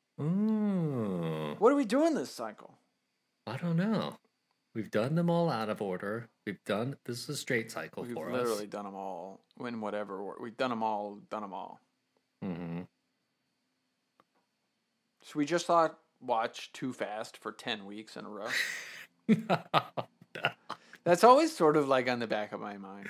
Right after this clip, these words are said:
Speaker 2: It's like, do we
Speaker 1: Uh-huh.
Speaker 2: do ten cycles? With just, like, one ten times,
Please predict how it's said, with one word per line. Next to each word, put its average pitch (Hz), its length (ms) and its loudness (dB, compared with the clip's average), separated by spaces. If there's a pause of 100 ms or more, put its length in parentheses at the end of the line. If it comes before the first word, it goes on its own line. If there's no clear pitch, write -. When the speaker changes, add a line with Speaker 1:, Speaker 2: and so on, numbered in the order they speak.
(100)
Speaker 2:
It's 139 120 -2
like, 135 240 4
do 139 80 2
we 139 80 6
Speaker 1:
Uh-huh. 107 160 6
Speaker 2:
do 147 400 6
ten 127 380 -2
cycles? 110 840 -2 (1200)
With 147 120 -2
just, 131 180 -2
like, 123 160 4
one 110 720 -6 (120)
ten 123 240 -6
times, 117 460 -4